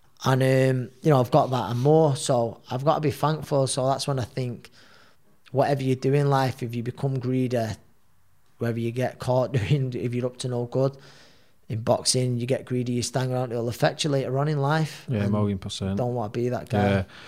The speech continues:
Speaker 2: What was a training camp like for you?
Speaker 1: A training camp was into, training camps was harder than the fights, and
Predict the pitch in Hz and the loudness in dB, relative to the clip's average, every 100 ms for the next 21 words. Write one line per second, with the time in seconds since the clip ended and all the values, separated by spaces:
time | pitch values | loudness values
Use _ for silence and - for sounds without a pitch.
0 | - - 175 175 160 - 139 160 - 160 | -6 2 6 8 6 6 8 6 8 6
1 | 151 156 151 - 151 160 135 - - _ | 8 6 6 6 8 8 6 2 -20 _
2 | _ _ - - - - 120 - 160 180 | _ _ -14 -14 -14 -4 0 4 4 4
3 | - 143 120 120 131 - 139 - 165 180 | 4 2 2 -4 -4 -4 -4 2 2 2
4 | - 135 131 120 123 123 123 120 117 101 | 2 0 -2 -4 0 0 -2 -6 -8 -4
5 | 123 156 185 - 117 104 101 | -2 0 -2 -4 -6 -6 -8